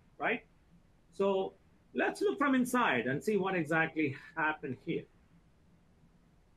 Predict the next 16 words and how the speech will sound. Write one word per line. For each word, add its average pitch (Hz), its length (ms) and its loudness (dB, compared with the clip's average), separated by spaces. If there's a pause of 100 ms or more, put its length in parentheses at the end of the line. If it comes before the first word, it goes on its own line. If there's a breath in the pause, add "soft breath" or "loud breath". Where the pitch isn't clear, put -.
(340)
This 254 160 2
appendage 214 500 2
is 165 180 -2 (220)
beautifully 185 560 2 (100)
closed. 147 440 -2
There 156 180 2
is 131 160 0
no 175 560 2
visible 170 440 2
leak 160 420 2
around. 143 380 -4 (680)
There 156 120 2
is 139 180 2
merely 175 680 2 (500)
flow 196 400 2
of 175 240 -4